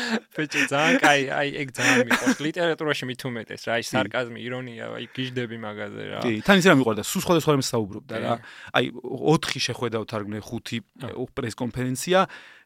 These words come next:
Speaker 2: ერთი და იგივე შეკითხვებს რო უსვამდნენ ჟურნალისტები,
Speaker 1: სხვადასხვა
Speaker 2: იმიტომ რომ თუ
Speaker 1: პასუხი.
Speaker 2: ვხაც ერთი და იგივე შეკითხვებს ავენ,
Speaker 1: ხო.
Speaker 2: არ სვამენ. ეგრე არ იყო შმიტი და ცოტა იმედი გამისროდა.
Speaker 1: ოვი.
Speaker 2: პირველ-, პირველი პრესკონფერენცია რო ვთარგმნე შმიტის, ჩათვალე, რომ იოლის სამუშაო მქონდა, იმიტომ რომ ყველა შემდეგ შეხვედრაზე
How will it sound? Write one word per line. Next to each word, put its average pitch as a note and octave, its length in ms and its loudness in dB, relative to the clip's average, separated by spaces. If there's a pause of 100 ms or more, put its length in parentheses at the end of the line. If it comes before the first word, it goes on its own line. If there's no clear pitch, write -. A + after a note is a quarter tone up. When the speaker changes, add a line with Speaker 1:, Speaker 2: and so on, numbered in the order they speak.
Speaker 2:
ერთი E3+ 340 4
და D3 80 4
იგივე G#2+ 240 -2
შეკითხვებს A#2 500 -8
რო A2+ 120 -4
უსვამდნენ G2 500 -6
ჟურნალისტები, G#2 480 -6
Speaker 1:
სხვადასხვა C3+ 160 4
Speaker 2:
იმიტომ A#2+ 160 4
რომ A#2 80 2
თუ B2+ 60 2
Speaker 1:
პასუხი. A#2+ 80 4
Speaker 2:
ვხაც C3 180 6
ერთი C#3+ 220 10
და C3 100 2
იგივე C3 220 6
შეკითხვებს A#2 400 -2
ავენ, F3 200 6
Speaker 1:
ხო. C3+ 60 4
Speaker 2:
არ A2 80 2
სვამენ. - 220 -10
ეგრე D3 240 2
არ D#3 100 4
იყო G3 120 2
შმიტი A#2+ 360 -2
და D3 120 -2
ცოტა C#3 200 -6
იმედი B2 280 -2
გამისროდა. G2 560 -8 (400)
Speaker 1:
ოვი. A#2+ 200 -10 (420)
Speaker 2:
პირველ-, F#3 600 6
პირველი G3 340 6
პრესკონფერენცია A#2+ 560 2
რო G#2+ 140 2
ვთარგმნე G#2 340 2
შმიტის, D3 480 0 (520)
ჩათვალე, F3 380 4
რომ G#3+ 160 6
იოლის C#3+ 480 4
სამუშაო A#2 440 0
მქონდა, A#2 280 -2
იმიტომ - 280 0
რომ B3 140 4
ყველა G3+ 280 8
შემდეგ D3 320 2
შეხვედრაზე E3 640 2